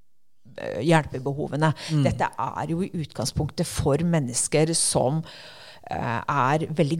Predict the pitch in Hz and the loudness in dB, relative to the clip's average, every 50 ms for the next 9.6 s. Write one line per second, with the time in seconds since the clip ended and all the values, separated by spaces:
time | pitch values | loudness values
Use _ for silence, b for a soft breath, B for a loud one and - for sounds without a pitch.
0 | 151 139 - - - - - - - 190 214 196 180 151 139 135 147 160 160 - | 0 4 4 4 4 4 2 2 4 6 6 6 6 4 2 2 2 0 2 4
1 | - 185 180 185 185 185 175 156 147 143 175 180 196 175 160 156 151 143 143 143 | 4 4 4 4 2 -2 -2 -4 -4 -4 -2 -2 -2 -2 -2 -2 0 0 0 2
2 | 156 185 208 220 208 - - - 170 170 165 165 165 170 175 226 262 262 - 226 | 4 4 4 4 4 2 -2 -6 -4 -4 -2 -2 -2 -2 0 -2 -2 0 0 -2
3 | 208 160 - - - 170 156 - - - 180 170 170 165 160 127 101 113 107 - | -2 -2 -2 -4 -4 -6 -6 -6 -6 -4 -2 0 0 0 0 -2 -4 -8 -14 -16
4 | - - - 113 - - - - - - - - 196 170 - - 139 147 - - | -18 -12 -10 -10 -10 -10 -12 -18 -18 -6 0 0 0 2 2 0 -2 0 0 -2
5 | 156 - - 175 165 - 160 - - - - - - 160 160 160 - - - - | -2 -2 -2 -2 0 0 0 -2 -2 -6 -8 -4 -2 0 0 0 -2 -4 -4 -2
6 | 170 156 156 160 160 - - - 208 202 185 170 147 117 95 - 165 170 160 B | 2 4 4 2 2 0 -2 2 4 4 4 4 4 2 -2 -2 -4 -6 -6 B
7 | B B B B B B B - - - 165 160 - - 170 170 165 - - 185 | B B B B B B B -4 2 4 4 4 4 4 4 4 4 4 4 4
8 | 190 196 170 - - - 170 170 170 160 156 151 156 170 185 180 160 151 170 196 | 4 4 4 4 4 4 4 4 4 2 0 0 0 2 0 0 0 0 -2 -2
9 | 190 - 196 190 160 160 180 175 175 180 180 | -2 0 2 4 4 4 4 2 0 0 -2